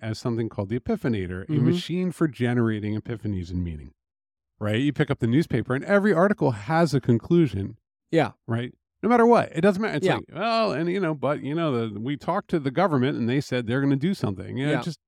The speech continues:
Speaker 1: and so, <clears throat> and social media didn't have endings. It was infinite.
Speaker 2: Yeah.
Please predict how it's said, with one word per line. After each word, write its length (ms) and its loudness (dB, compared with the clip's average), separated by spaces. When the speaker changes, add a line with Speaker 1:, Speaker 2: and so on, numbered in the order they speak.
Speaker 1:
and 240 -2
so, 400 4
<clears throat> 840 -8
and 160 2
social 320 4
media 540 0
didn't 300 0
have 220 0
endings. 380 -8
It 60 -4
was 160 0
infinite. 420 2
Speaker 2:
Yeah. 200 0